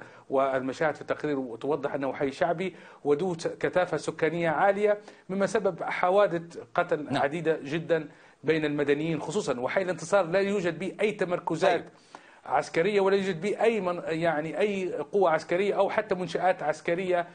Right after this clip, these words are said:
Speaker 2: طيب.
Speaker 1: حتى يقولوا أن هناك، آه، ممكن استهداف، آه، لقوة
Speaker 2: طيب.
Speaker 1: عسكرية على
Speaker 2: آه،
Speaker 1: الأرض.
Speaker 2: ال-، الآن ماذا عن قصة إحالة، آه، خليفة حفتر على المحكمة الجنائية بتهمة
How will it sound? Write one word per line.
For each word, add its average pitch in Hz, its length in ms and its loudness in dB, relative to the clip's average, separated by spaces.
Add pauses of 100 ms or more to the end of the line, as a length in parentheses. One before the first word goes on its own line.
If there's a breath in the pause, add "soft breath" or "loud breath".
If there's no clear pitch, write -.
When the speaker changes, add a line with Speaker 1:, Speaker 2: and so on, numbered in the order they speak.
(120 loud breath)
Speaker 2:
طيب. 135 160 2
Speaker 1:
حتى 175 200 0
يقولوا 165 460 0
أن 165 120 -2
هناك، 160 580 -2 (340 loud breath)
آه، 139 220 0
ممكن 156 340 -4
استهداف، 151 800 -2
آه، 139 160 0
لقوة 135 380 -2
Speaker 2:
طيب. 135 80 4
Speaker 1:
عسكرية 143 420 0
على 135 260 2
Speaker 2:
آه، - 20 4
Speaker 1:
الأرض. 131 180 0
Speaker 2:
ال-، 147 220 2
الآن 208 520 2 (120)
ماذا 135 560 4
عن 110 520 4 (180)
قصة 147 320 2 (200)
إحالة، 127 440 2 (280)
آه، 95 300 -2
خليفة 135 440 0
حفتر 110 640 0
على 90 260 -4
المحكمة 110 580 0
الجنائية 160 880 0
بتهمة 120 880 -2